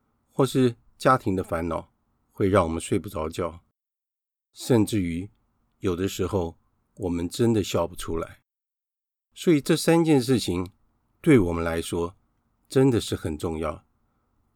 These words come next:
而且不是每个人都能够做到的。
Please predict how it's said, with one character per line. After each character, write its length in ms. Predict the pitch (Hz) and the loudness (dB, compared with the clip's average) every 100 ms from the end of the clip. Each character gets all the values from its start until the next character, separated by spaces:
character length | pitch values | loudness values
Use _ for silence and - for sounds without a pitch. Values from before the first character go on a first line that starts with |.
| _ | _
而 180 | 98 104 | 2 2
且 380 | - 85 82 - _ _ _ _ | 0 -4 -4 -14 _ _ _ _
不 120 | 120 | 0
是 220 | 123 - 120 | 2 4 4
每 240 | 87 85 | 4 2
个 140 | 107 | 2
人 200 | 98 90 | 2 2
都 140 | 87 104 | 0 0
能 160 | 92 | 0
够 140 | 90 90 | -2 -4
做 200 | 110 82 | -2 -2
到 220 | 85 | -2
的。 100 | 82 | -4